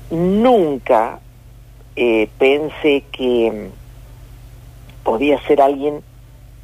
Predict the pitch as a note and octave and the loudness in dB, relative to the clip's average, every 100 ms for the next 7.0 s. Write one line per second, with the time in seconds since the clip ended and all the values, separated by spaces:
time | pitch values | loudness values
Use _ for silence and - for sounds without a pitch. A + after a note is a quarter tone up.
0 | - - D3 - C3 C3+ C#3 - C3+ A#2 | -12 -6 -6 -2 0 2 -2 -4 -2 -2
1 | - B2+ - B2 B2 C#3 D3 D3 - E3+ | -2 -4 0 -2 -2 -2 0 0 0 -2
2 | C#3+ A2+ G#2 D3 D3 C#3 B2 - B2+ - | 0 -4 -4 0 0 -2 -6 -4 -4 -4
3 | - - G3+ - - - - - D3+ C#3+ | -4 -2 -2 -2 -2 -2 -2 -4 -4 -6
4 | - F#3 E3+ - B2 C#3 C#3+ B2+ A2 F#2+ | -2 2 2 -2 -4 0 2 2 0 -4
5 | - - - - - - - G4+ F#4 - | -12 -20 -20 -20 -12 -10 -2 0 0 -4
6 | A#2 - - - - B2 A#2+ A#2+ F#2 | -8 -8 -18 -14 -2 0 0 -2 -4